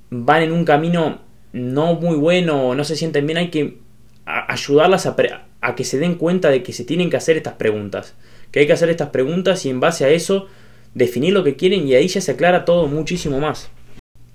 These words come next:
Además hay otra cosa que quiero recalcar. Yo muchas veces cuando veo la, la pereza o las excusas o de manera reiterada o, o la falta de ganas o,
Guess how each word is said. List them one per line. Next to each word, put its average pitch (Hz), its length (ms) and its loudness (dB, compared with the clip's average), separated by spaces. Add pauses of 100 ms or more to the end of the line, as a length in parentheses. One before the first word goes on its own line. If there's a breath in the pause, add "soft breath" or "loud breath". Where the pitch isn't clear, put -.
(260)
Además 120 420 0
hay 131 80 4
otra 131 220 2
cosa 139 240 2
que 113 120 -2
quiero 131 200 0
recalcar. 110 680 -2 (320 soft breath)
Yo 160 180 4
muchas 190 340 2
veces 151 300 2
cuando 117 320 0
veo 135 420 6 (400)
la, 104 760 -8 (180)
la 110 180 -6
pereza 123 760 2
o 110 100 4
las 104 200 -4
excusas 127 840 0
o 104 280 0 (420 loud breath)
de 104 140 -10
manera 113 260 0
reiterada 113 840 2
o, 104 280 0
o 110 100 -2
la 113 160 -4
falta 131 280 -2
de 113 120 2
ganas 120 560 0
o, 110 220 -2